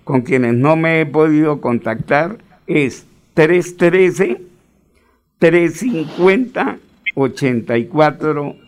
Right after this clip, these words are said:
once. Repito, tres trece, tres cincuenta, ochenta y cuatro once. Debo de agradecerle muy rápidamente a los jóvenes,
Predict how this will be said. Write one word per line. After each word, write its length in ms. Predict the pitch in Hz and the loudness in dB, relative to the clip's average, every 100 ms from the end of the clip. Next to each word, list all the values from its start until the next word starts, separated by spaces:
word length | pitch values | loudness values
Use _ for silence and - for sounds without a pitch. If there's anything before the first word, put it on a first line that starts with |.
| - | -4
once. 440 | 151 120 - 78 - _ - | -2 -2 -6 -16 -16 _ -8
Repito, 800 | 135 120 131 131 131 - 180 120 - - _ _ | -4 -2 -2 0 2 2 2 0 -8 -18 _ _
tres 380 | - 156 170 175 | 0 2 0 -2
trece, 580 | - 175 170 165 - - _ _ _ - | -2 2 2 0 -4 -6 _ _ _ -2
tres 340 | 165 165 156 | 2 2 0
cincuenta, 720 | 170 165 165 175 175 170 170 - - _ | -4 -4 0 0 2 -2 -4 -6 -20 _
ochenta 560 | - 139 127 143 120 127 | -6 -4 -2 -2 -2 -4
y 60 | |
cuatro 600 | 120 151 156 160 151 147 - - | 0 0 0 -2 -4 -4 -6 -4
once. 420 | 170 127 - 85 - - - | -2 -2 -8 -14 -16 -20 -10
Debo 340 | 120 151 190 202 | 0 2 4 2
de 100 | 165 | 0
agradecerle 920 | 143 139 131 123 123 165 170 131 113 | 0 0 0 0 0 0 0 -2 -2
muy 360 | 117 147 180 | 0 2 4
rápidamente 1120 | 160 165 170 165 160 131 143 156 175 175 175 - - - | 2 0 -2 -2 -6 -4 -4 0 2 2 0 -8 -20 -6
a 140 | 131 | 0
los 220 | 147 131 120 | 2 2 2
jóvenes, 720 | 175 175 175 180 233 269 - | 2 4 2 0 -2 -6 -14